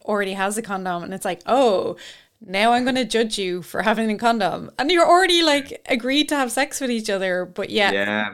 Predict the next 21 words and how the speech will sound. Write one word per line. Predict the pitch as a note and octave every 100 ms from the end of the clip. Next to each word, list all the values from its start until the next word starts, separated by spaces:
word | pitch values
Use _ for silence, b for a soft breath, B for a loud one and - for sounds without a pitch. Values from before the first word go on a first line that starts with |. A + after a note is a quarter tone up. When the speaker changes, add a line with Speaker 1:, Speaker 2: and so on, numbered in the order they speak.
| -
Speaker 1:
this | B3 A#3
one | A#3 A#3+
extra | - A#3 - A3+
little | A3 G3+
piece | A#3+ A3 F#3+
is | - G#3
the | G#3+
bad | G3+ G3 F#3
bit, | -
apparently. | - F#3 F3 F3+ - - - _ _ _ _
Speaker 2:
Yeah. | F#2 D#2+ D#2+ D2+ B B B -
It, | F3+ D#3
do | D3 F#3
you |
know, | F3
it, | D3 D3 -
it's | C#3+ C3+
one | E3
of | D#3+
those | C3+ A2 G#2+
things. | - F2+ F2 -